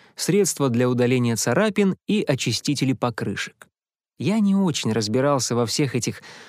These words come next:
розовых, фиолетовых, желтых жидкостях, Я различал их скорее по запаху и следам, которые оставались на моей загорелой коже,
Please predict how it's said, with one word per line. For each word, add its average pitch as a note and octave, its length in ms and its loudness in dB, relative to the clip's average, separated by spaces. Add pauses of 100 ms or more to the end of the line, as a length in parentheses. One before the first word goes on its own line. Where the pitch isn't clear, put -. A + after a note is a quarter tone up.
розовых, B2+ 600 2
фиолетовых, B2+ 680 0
желтых C3+ 460 0
жидкостях, A2+ 720 -4 (340)
Я E3 120 2
различал G3+ 460 2
их D#3 100 0
скорее E3+ 340 2
по D3 180 0
запаху D#3 520 0
и D3+ 140 -2
следам, D#3+ 540 2
которые A#2 360 0
оставались C3 580 0
на B2 80 0
моей B2+ 280 0
загорелой B2 540 0
коже, A#2 460 -2